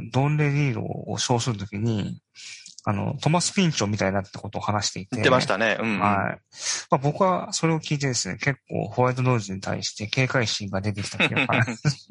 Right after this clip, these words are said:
Speaker 1: るんで、
Speaker 2: <laughs> なるほどな。
Speaker 1: はい。あの、えーと、これ収録してるの十二月六日ですけど、
Speaker 2: うんうん。
Speaker 1: あの、ホワイトノイズはもう今週末ですね。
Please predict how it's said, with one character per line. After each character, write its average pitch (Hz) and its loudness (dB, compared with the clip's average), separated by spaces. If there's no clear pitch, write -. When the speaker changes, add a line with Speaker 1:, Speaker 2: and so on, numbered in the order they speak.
Speaker 1:
る 127 2
ん 113 -2
で、 110 2
Speaker 2:
<laughs> 113 0
な 104 0
る 104 -2
ほ 101 -2
ど 95 -2
な。 101 -6
Speaker 1:
は 107 2
い。 - -2
あ 120 0
の、 151 0
え 120 2
ー 117 0
と、 127 -4
こ 165 4
れ 151 0
収 165 2
録 156 0
し - 0
て 160 2
る 113 -2
の 98 -4
十 110 0
二 110 2
月 110 0
六 107 0
日 107 0
で 104 -2
す - -2
け 104 -6
ど、 113 0
Speaker 2:
う 113 -6
ん - 0
う - -
ん。 - 2
Speaker 1:
あ 107 0
の、 107 -6
ホ - 0
ワ 143 2
イ - -2
ト 147 2
ノ 143 2
イ 117 2
ズ 104 -4
は 92 0
も 95 -2
う - -8
今 123 2
週 120 -2
末 98 0
で - -8
す - -4
ね。 - -8